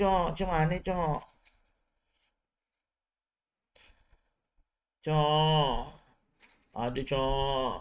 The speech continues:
Apa ni, Cok? Baik-baik, Cok. Main betul-betul. Mau jaga jarak. Baik, bos.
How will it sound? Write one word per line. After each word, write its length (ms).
Apa 220
ni, 280
Cok? 600
Baik-baik, 380
Cok. 220
Main 200
betul-betul. 440
Mau 140
jaga 260
jarak. 360
Baik, 200
bos. 320